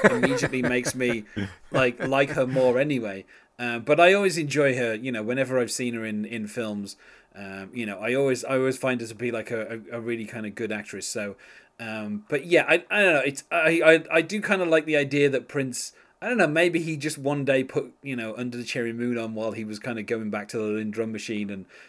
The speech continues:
Speaker 1: you know, maybe he found, like, a print of it or some, something somewhere, and he just put it on.
Speaker 2: Yeah. <laughs>
Speaker 1: And I can kinda maybe understand him watching it and being, think, "Yeah, you know, Kristen Scott was, like, you know, she was really young then, you know, she's older now.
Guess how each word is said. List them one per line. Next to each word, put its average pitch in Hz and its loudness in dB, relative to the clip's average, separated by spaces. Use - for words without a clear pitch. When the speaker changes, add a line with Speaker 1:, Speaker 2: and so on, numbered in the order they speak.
Speaker 1:
you 110 -10
know, 101 -8
maybe 110 -6
he 107 -12
found, 110 -8
like, 104 -4
a 113 -8
print 127 -6
of 117 -2
it 110 0
or 117 -6
some, 107 -6
something 113 -8
somewhere, 107 -6
and 107 -4
he 107 -4
just 104 -10
put 127 -6
it 113 -4
on. 110 -8
Speaker 2:
Yeah. 120 2
<laughs> - -
Speaker 1:
And 147 -4
I 165 4
can 170 2
kinda 185 4
maybe 175 4
understand 143 0
him 131 -4
watching 127 0
it 110 -2
and 110 -8
being, 117 -4
think, 120 -8
"Yeah, 277 -2
you 175 -6
know, 120 -4
Kristen 160 -8
Scott 143 0
was, 135 -6
like, 127 -2
you 147 -6
know, 117 -6
she 131 -8
was 123 -8
really 127 -6
young 127 -4
then, 131 -2
you 127 -6
know, 120 -2
she's 135 -2
older 135 2
now. 127 0